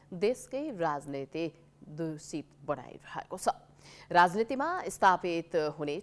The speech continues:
छोटो मार्गको रूपमा समेत विभिन्न समूह हिंसातर्फ प्रेरित हुने गरेका छन्।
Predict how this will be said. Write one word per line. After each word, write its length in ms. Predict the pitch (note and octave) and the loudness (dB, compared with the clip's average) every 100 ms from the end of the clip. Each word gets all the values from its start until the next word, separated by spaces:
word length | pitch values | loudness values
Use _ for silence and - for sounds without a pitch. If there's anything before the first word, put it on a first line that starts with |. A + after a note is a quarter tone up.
| - | -6
छोटो 360 | A#3 A#3+ A#3+ G3+ | -2 -2 -2 -4
मार्गको 560 | C#3+ D3+ D#3+ G#3 B3+ | -2 -2 0 0 -4
रूपमा 340 | A3 A#3+ B3 A#3 | -6 -6 -6 -2
समेत 340 | A#3+ A#3 C4 F3 | -2 -2 -4 -6
विभिन्न 440 | D#3 G3 A3+ D#3 | -6 -4 -4 -6
समूह 320 | - B2 C#3+ F#3+ - - - | -6 -10 0 0 0 -8 -8
हिंसातर्फ 540 | A3+ - D3 - C#3 A3+ B3 - | -8 -4 -4 -4 -8 -10 -8 -2
प्रेरित 360 | F#3+ D3+ C3+ - | -2 -2 -8 -14
हुने 180 | - F2+ - | -18 -16 -16
गरेका 320 | - - D3 | -16 -10 -8
छन्। 240 | - - | -6 -8